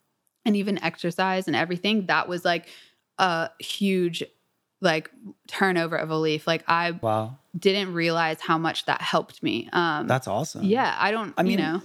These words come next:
Speaker 2: like, here's my thing with this, right, is, like, we're
Speaker 1: Mm.
Speaker 2: not here, like, we're not, we're just sitting down on a couch having a podcast and a
Speaker 1: Yeah.
Speaker 2: discussion, right?
Speaker 1: Yeah.
Speaker 2: Like, it's not our job to
Speaker 1: Right.
Speaker 2: tell people how to conquer it,
Speaker 1: Yeah.
Speaker 2: but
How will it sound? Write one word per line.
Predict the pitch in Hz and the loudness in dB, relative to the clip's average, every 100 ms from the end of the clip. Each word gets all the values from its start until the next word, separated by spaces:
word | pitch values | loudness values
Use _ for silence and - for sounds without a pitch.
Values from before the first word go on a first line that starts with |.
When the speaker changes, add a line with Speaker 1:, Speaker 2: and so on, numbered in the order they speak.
| - | -2
Speaker 2:
like, | 202 | -2
here's | - 254 202 | 0 0 2
my | 151 | 0
thing | 131 139 | 2 0
with | 113 - | 0 0
this, | 123 - 123 | -2 0 0
right, | 131 | 2
is, | 131 | 2
like, | 127 127 - | 0 -2 0
we're | 127 170 | 2 2
Speaker 1:
Mm. | |
Speaker 2:
not | 196 185 147 | 2 -2 -2
here, | - 131 120 | 0 0 2
like, | 113 107 | 0 -2
we're | 123 | 0
not, | 175 147 | 0 0
we're | 131 185 | -2 -2
just | 214 - | -4 -6
sitting | - 143 131 | 0 2 4
down | 131 127 | 2 0
on | |
a | 117 | 0
couch | 120 117 120 | 0 2 2
having | 117 110 | 0 0
a | |
podcast | 98 110 117 - 107 | 0 0 2 0 2
and | 254 | 0
a | |
Speaker 1:
Yeah. | 285 226 | 0 0
Speaker 2:
discussion, | 156 123 - 92 | 2 2 0 -2
right? | 117 | 2
Speaker 1:
Yeah. | 175 | 2
Speaker 2:
Like, | - | 2
it's | 151 - | -2 0
not | 170 147 | 2 2
our | - 127 127 123 120 | 0 0 2 0 -2
job | 113 - 123 131 135 117 110 113 123 | -4 -4 0 2 4 2 -2 -6 -6
to | - | -2
Speaker 1:
Right. | 185 | 2
Speaker 2:
tell | 123 123 | 2 0
people | 123 120 113 | -2 -4 -2
how | 117 | 0
to | 117 | -2
conquer | - 131 185 131 113 | -2 -2 -2 0 0
it, | 113 | 0
Speaker 1:
Yeah. | - 120 | 2 2
Speaker 2:
but | - | 0